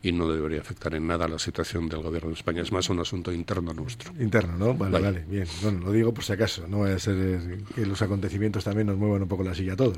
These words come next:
Speaker 2: Pero bueno, vamos a ver qué es lo que ocurre. Por cierto, ¿qué ha pasado con los coches que ha comprado la Ertzaintza a un concesionario asturiano?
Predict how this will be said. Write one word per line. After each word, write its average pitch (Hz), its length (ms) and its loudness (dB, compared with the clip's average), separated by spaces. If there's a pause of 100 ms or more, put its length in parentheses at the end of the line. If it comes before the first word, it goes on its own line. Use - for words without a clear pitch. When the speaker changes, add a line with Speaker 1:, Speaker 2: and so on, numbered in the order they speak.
Speaker 2:
Pero 98 140 -2
bueno, 107 240 6 (400)
vamos 107 220 4
a 104 60 8
ver 98 120 4
qué 101 60 4
es 95 80 4
lo 95 80 4
que 101 60 6
ocurre. 107 300 8
Por 107 160 2
cierto, 120 360 6
¿qué 123 100 4
ha 123 60 4
pasado 131 380 4
con 117 160 4
los 117 180 2
coches 113 300 4
que 117 80 4
ha 110 40 2
comprado 113 380 4
la 117 80 6
Ertzaintza 107 560 4
a 113 80 4
un 113 340 6
concesionario 113 580 4
asturiano? 120 460 6